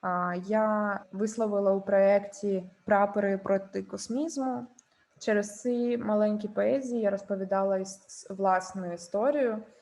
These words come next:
усвідомлення руйнівної сторони раку-, ракетобудівництва. Наостанок я хотіла би поділитися, е, дуже романтичним та надихаючим проєктом від, е, української мисткині Юлії Крівіч.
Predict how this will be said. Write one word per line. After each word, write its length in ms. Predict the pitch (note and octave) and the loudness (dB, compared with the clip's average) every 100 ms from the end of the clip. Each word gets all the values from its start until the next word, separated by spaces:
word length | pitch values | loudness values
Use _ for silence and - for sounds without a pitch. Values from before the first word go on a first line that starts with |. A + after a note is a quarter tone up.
| - | -14
усвідомлення 1120 | F#3+ G3 F#3+ F#3+ G3 F#3+ F#3+ F3+ F3+ F3 F3 | -10 -4 0 2 0 -4 -4 -6 -4 -4 -4
руйнівної 600 | G3+ G3 G3 G#3+ G3+ F#3+ | -4 -4 -4 -6 -6 -8
сторони 460 | F#3+ G3 F#3+ G3 F#3+ | -8 -6 -6 -4 -6
раку-, 400 | F#3 F#3 - F#3+ | -6 -8 -10 -6
ракетобудівництва. 1200 | F#3+ G3 G3 F#3+ F#3 F#3 G#3 C#4 - G#3+ G3+ G3 - - | -4 -4 -6 -8 -10 -10 -10 -12 -12 -10 -10 -10 -18 -6
Наостанок 520 | G#3+ G#3 C4 D4+ C4 | -4 -2 -2 -2 -2
я 80 | G#3+ | -2
хотіла 380 | G#3+ G#3 A3 G#3+ | -2 -4 -2 -2
би 100 | G3+ | -2
поділитися, 1040 | - F#3+ G3 G3+ G#3 G3 - F#3+ F3+ F3+ F3+ _ _ _ - - | -6 -4 -2 -2 -4 -10 -8 -4 -4 -6 -14 _ _ _ -16 -8
е, 180 | F3+ | -8
дуже 260 | F3+ G#3+ G#3 | -4 -4 0
романтичним 800 | G3 F#3+ F#3+ G3+ G3+ - F#3+ F3+ | -2 -2 -4 -6 -8 -10 -10 -8
та 500 | F3+ F3+ F3 F3 E3+ - _ _ | -6 -4 -4 -8 -10 -16 _ _
надихаючим 800 | F#3+ F3+ F#3 G3+ F#3 F3+ - F#3 | -8 -6 -2 0 0 0 -6 -10
проєктом 760 | F3+ F#3+ F3+ G#3 - - F#3 F3+ | -6 -2 -2 -2 -6 -8 -8 -8
від, 440 | F#3 F#3 F#3+ F3+ | -10 -6 -6 -4
е, 200 | F3+ F3+ | 0 0
української 680 | F3 - F#3+ F#3+ F3+ - F#3 | 0 -4 -6 -8 -8 -10 -10
мисткині 500 | F#3 - F#3+ F#3 F#3 | -10 -12 -10 -10 -8
Юлії 260 | F#3+ F#3 F3 | -8 -6 -8
Крівіч. 540 | - C#4+ C#4+ - - | -10 -6 -6 -8 -12